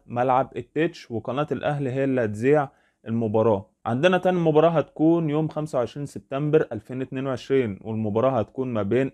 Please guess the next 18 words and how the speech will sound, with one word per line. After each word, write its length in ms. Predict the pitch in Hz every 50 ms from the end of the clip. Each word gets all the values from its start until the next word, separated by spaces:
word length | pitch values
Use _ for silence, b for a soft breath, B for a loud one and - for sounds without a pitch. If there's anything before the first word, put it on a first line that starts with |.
| _
الأهلي 600 | 110 104 - - 127 135 139 131 131 143 147 135 - 110
وفريق 560 | 110 123 127 123 - - 117 127 - - -
أسوان 420 | 117 - - - 120 127 143 143 -
الصاعد 420 | 110 - - - 135 131 123 113
حديثًا 420 | - - 107 110 127 131 - - 120
للدوري 680 | 107 110 113 117 131 - - 110 107 110 120 123 120
المصري، 460 | 117 113 117 123 117 - - - 107 - _ _ _ _ _ _ _ _ _ _
والمباراة 520 | - 131 147 151 147 143 151 156 170 165 151
هتتلعب 460 | 139 - 117 - 131 135 143 143 131
على 320 | 110 113 123 135 147 147 -
ملعب 400 | 123 117 120 127 120 127 135 131 - -
التتش. 560 | 131 - _ - 139 131 - - - - _ _ _
عندنا 440 | - 113 113 117 131 170 180 160 120
تالت 400 | 110 - - 135 147 139 - -
مباراة 340 | 120 113 104 110 107 127 139
هتكون 460 | 139 117 98 - - 131 135 135 123
ما 80 | 113 107
بين 360 | 101 101 123 139 147 139 139